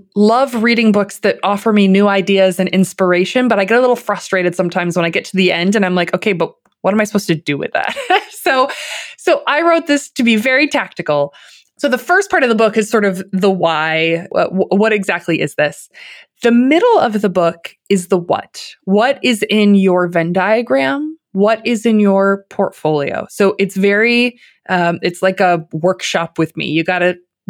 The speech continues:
get some Post-its and, uh, a nice big table you can spread them out on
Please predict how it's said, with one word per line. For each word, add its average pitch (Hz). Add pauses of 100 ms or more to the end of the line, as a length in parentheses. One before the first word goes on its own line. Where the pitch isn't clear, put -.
get 175
some 208
Post-its 185
and, 202
uh, 196
a 185
nice 196
big 220
table 214
you 196
can 208
spread 202
them 196
out 180
on 170